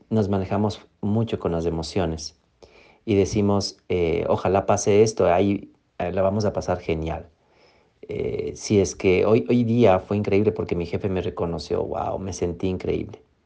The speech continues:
Entonces, esos son sinónimos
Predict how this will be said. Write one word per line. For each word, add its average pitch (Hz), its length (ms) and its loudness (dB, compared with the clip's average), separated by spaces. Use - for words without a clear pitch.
Entonces, 107 640 2
esos 107 300 4
son 92 180 -2
sinónimos 95 800 -2